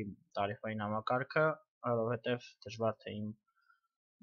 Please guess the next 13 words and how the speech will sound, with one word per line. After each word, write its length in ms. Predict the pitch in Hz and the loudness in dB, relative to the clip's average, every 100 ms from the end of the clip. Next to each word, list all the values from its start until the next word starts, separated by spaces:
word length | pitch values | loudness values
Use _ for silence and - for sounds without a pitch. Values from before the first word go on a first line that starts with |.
| - 65 - - | -18 -16 -16 -2
բաժանորդների 600 | 110 117 117 117 120 117 | 4 4 4 2 0 2
մեջ 220 | 117 113 | 2 0
լինեն 280 | 117 110 110 | -2 -2 0
մարդիկ, 400 | 107 110 127 117 | 0 -2 -2 -2
ովքեր 280 | 101 - 110 | -4 -4 -4
հինգ 180 | 107 110 | 0 0
հազար 240 | 110 104 | 0 0
դոլար 260 | 104 107 110 | 0 0 -2
կուզենան 480 | 101 101 101 104 | -6 -6 -6 -4
ներդնեն 480 | 98 98 95 101 98 | -4 -6 -6 -6 -6
այս 140 | 92 - | -4 -4
կայքի 380 | 98 107 - 165 | -4 -6 -6 -2
մեջ, 260 | 196 208 | 0 -2